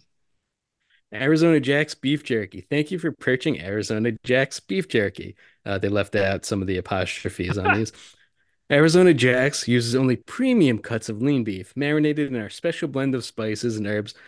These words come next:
Speaker 1: to deliver that really, really good taste.
Speaker 2: <laughs>
Speaker 1: Not great taste, not amazing taste, just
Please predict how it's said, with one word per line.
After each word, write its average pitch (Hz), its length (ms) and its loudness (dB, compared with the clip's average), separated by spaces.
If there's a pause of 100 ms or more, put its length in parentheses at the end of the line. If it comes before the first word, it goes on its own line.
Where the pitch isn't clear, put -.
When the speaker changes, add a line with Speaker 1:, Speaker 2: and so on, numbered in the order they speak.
(200)
Speaker 1:
to 113 120 -4
deliver 120 380 2
that 107 280 -2 (220)
really, 151 520 2 (100)
really 127 600 -2 (140)
good 113 300 -6 (200)
taste. - 500 -4
Speaker 2:
<laughs> 415 1400 0
Speaker 1:
Not 139 240 0
great 220 280 6
taste, 117 440 0 (280)
not 120 260 0
amazing 160 420 4
taste, 107 380 -6
just 214 160 -2